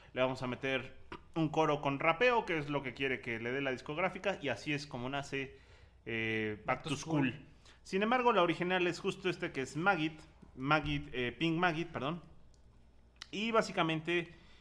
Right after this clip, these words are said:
Speaker 1: en, en la cuestión de música, ustedes podrán notar que es una, que inicia con sonidos atmosféricos y va progresando poco a poco en este sentido del metal de la época, que técnicamente es el new metal, pero es un new metal muy bueno,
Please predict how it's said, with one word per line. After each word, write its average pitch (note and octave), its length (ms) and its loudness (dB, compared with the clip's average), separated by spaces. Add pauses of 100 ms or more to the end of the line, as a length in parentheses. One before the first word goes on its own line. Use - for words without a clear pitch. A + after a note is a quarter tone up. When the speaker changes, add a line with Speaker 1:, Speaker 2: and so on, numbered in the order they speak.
(160)
Speaker 1:
en, D3 420 2
en D3 240 2
la C#3+ 120 4
cuestión D#3+ 260 0
de F#3+ 80 2
música, G3 640 2
ustedes C#3+ 340 0
podrán C3+ 480 2
notar E3+ 540 2 (340)
que C#3 460 6
es C#3+ 160 -2
una, B2+ 720 4
que C#3 80 -2
inicia F3 460 2
con C3+ 120 -2
sonidos C#3+ 340 -2
atmosféricos G#3 800 0
y F3 100 0
va G3+ 180 6
progresando F#3 560 0
poco F3+ 220 0
a D#3+ 80 0
poco E3 240 -2
en D#3+ 80 0
este D3+ 200 -4
sentido C3+ 600 -2 (400)
del C3 560 2
metal D3+ 500 4
de C#3 100 2
la C#3+ 140 2
época, D3+ 480 0
que A2 160 -4
técnicamente A#2 600 -6
es - 100 -14
el G#2+ 180 -6
new D3 160 2
metal, D3 320 0
pero B2+ 120 -4
es - 100 -8
un A#2 180 -4
new B2 120 -4
metal B2 300 -6
muy C#3 220 0
bueno, D3 280 2